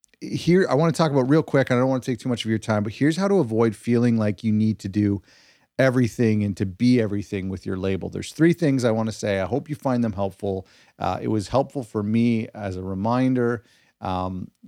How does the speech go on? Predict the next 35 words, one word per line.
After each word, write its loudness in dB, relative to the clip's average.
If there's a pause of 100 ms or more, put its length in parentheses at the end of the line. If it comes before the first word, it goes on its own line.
(340)
you 0
know, -2
there's 0
a -2
lot 2
of -10
quotes 0
about -8
saying -4
no -4
and -8
why -8
saying -2
no 2
is -8
good 0
for -10
business. -8
And, -8
and -8
it's -12
something -4
that -4
as -6
a -6
business -2
owner -2
that -8
you -8
need -6
to -8
learn -4
how -4
to -6
do. -4